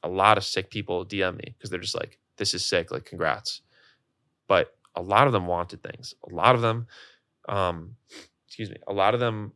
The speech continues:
a lot of them wanted help with animations, or they wanted to learn what I was doing. They wanted to pick my brain, which was great. Like, I, I helped those people.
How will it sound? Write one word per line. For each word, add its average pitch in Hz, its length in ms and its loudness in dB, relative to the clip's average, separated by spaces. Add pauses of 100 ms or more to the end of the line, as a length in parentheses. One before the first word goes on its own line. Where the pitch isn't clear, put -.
a 110 40 -6
lot 113 160 8
of - 20 8
them 117 120 4
wanted 101 240 2
help - 280 0
with - 100 -6
animations, 117 520 0
or 104 60 4
they 92 80 4
wanted 90 340 0
to 92 120 -10
learn 92 140 0
what 92 100 -2
I 85 40 -2
was 90 140 -6
doing. 120 320 6
They 98 60 4
wanted 87 380 -2
to - 80 -20
pick 107 160 -2
my 76 80 -8
brain, 123 500 0 (540)
which 117 140 -6
was 113 100 -2
great. 98 240 6
Like, - 140 -2
I, 90 200 2
I - 40 -6
helped - 320 0
those 95 140 -6
people. - 400 -12